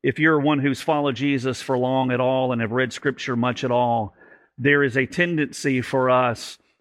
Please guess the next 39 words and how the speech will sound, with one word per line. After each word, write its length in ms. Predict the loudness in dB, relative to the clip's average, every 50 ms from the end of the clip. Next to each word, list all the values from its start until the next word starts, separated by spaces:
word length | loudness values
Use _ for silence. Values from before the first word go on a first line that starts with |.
| _ _
to 140 | -4 -2 0
lose 420 | 0 2 2 2 2 2 0 -2 -4
the 100 | -4 -2
weight 280 | 0 2 2 2 2
of 100 | 0 0
that 180 | -2 -2 -2 0
moment. 480 | 0 0 2 2 0 0 -2 -4 -6 -10 _ _ _ _ _ _ _ _ _ _ _ _ -2
This 280 | 2 2 2 2 2
is 160 | -2 -2 0
not 240 | 2 2 2 2 0
just 280 | 0 0 0 0 0 -2
words 400 | -2 0 2 2 2 0 0 -2
on 120 | -2 -2
a 60 | -2
page. 500 | -4 -2 0 0 2 2 2 0 -2 -4
Had 260 | -4 0 0 0 0 -2
you 240 | -4 -2 -2 -2
been 380 | 0 0 0 0 0 0 0 0
there, 400 | 0 2 2 2 0 0 -2 -4 -6 -16 -12 -6
you 300 | -2 0 2 2 2 2
would 320 | 2 2 2 2 2 2
have 320 | 2 0 0 0 0 0
had 320 | -4 0 0 0 0 0 -2
to 100 | -6 -6
look 280 | -4 -2 -4 -4 -4 -6
away. 460 | -4 -4 -4 -4 -6 -8 -12 -14 -16 -18 -20 _ _ _ _ _ _ _ _ -2
It 200 | 0 0 0 2
would 160 | 0 0 0
have 280 | 2 0 0 0 0 0
been 300 | 0 0 0 -2 -4 -6 -8 _ _ -10
that 340 | -4 0 0 0 0 0 -4
horrendous. 880 | -6 -6 -4 -4 -4 -4 -6 -6 -6 -8 -8 -10 -12 _ -20 -20 -20 _ _ _ _ _ _ _ _ _ _ _ _ _ _ _ _ _ _ _ _ _ _ _ _ _ _ _ _ _ _ _ _ _ _ _ _ _ _ _ _ _ _ _ _ _ -8 -2
The 120 | 0 2
Romans 420 | 2 2 2 2 0 -2 -2 0 0
were 100 | 0 2
very 320 | 4 4 4 4 2 2
good 300 | 2 2 2 4 4 2
at 100 | 2 0
execution. 880 | -2 -4 -4 -8 -16 -12 -2 0 0 0 0 0 -4 -6 -6 -8 -12